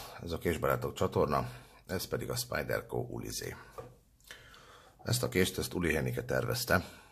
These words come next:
Ugye, a logója az látható is a pengén. Igazából ez, ö, hát biztos, hogy nem egy hétköznapra szánt kés.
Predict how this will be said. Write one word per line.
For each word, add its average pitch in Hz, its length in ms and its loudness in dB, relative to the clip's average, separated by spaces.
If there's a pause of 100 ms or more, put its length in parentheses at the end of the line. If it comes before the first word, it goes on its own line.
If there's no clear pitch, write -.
(840)
Ugye, 58 160 -4 (800)
a - 120 -14 (1500)
logója 58 500 -6
az 60 120 -8
látható 62 500 -4
is - 120 -6
a - 60 -8
pengén. 98 640 4 (1800)
Igazából 82 760 6 (640)
ez, 80 400 -2
ö, 80 400 2 (1040)
hát - 140 -4
biztos, 107 300 6
hogy 67 100 0
nem 65 160 0
egy 62 100 -2
hétköznapra 62 580 -6
szánt 60 260 -6
kés. - 380 -2